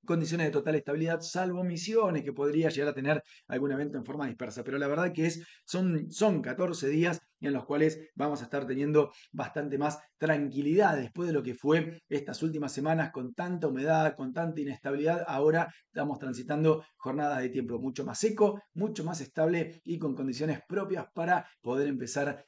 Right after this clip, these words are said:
a trabajar un poquito más tranquilo, más holgado y con mayor,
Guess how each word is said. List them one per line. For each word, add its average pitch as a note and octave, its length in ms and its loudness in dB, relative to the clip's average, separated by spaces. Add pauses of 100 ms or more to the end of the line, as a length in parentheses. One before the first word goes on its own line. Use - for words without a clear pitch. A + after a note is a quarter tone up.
(100)
a C3 240 2
trabajar D3 560 2
un C#3 80 -2
poquito C3+ 320 -6
más D3+ 140 -6
tranquilo, C#3+ 420 -2
más D3 180 -4
holgado D3 300 0
y D3 80 -2
con C3 280 -4
mayor, C#3+ 540 2